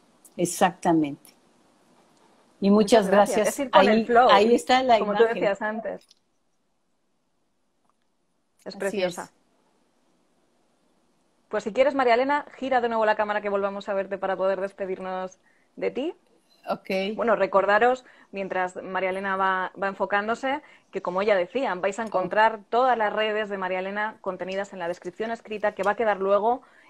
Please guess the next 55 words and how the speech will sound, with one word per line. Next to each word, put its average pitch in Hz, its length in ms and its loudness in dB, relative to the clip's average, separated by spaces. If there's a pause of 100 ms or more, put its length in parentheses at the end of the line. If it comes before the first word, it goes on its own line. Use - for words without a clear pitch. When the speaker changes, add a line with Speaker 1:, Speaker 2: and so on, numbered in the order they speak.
(100)
Speaker 2:
en 196 100 -4
el 185 80 -4
vídeo 208 240 -2
grabado, 208 460 2
tanto 185 640 0
en 190 80 -4
Instagram, 254 560 -4
Mindalia 180 320 -4
barra 190 160 -2
baja 202 220 -4
con, 262 320 0
aquí 180 180 -10
donde 180 140 -8
estamos, 226 420 -8 (240)
como 202 460 -2
puede 190 180 0
que 202 80 -6
me 190 80 -4
estés 196 160 -8
viendo 196 180 -4
ya 196 140 0
en 190 40 -6
diferido, 208 600 -2
en 208 200 -2
el 208 140 -6
canal 190 400 -2
de 202 80 -2
YouTube 214 340 -4
Mindalia 202 440 -4
Televisión 208 640 -6 (400)
Plus, 247 400 -2
así 180 280 -10
que 202 260 -8
no 180 240 -8
te 180 80 -8
la 170 80 -4
vas 170 160 -8
a 185 60 -14
perder. 220 360 -2 (300)
María 208 220 2
Elena, 226 420 -2
gracias. 285 680 0
Speaker 1:
Muchas 202 300 0
Speaker 2:
Todos 285 60 8
los 214 100 0
Speaker 1:
gracias. 220 240 6
Speaker 2:
comentarios 254 460 6
que - 100 -20
han 208 120 4
Speaker 1:
Adiós 233 260 6
a 269 80 4
Speaker 2:
estado 254 480 6
Speaker 1:
todos, 311 400 -4
mucho 247 340 -6
gusto. 277 720 -4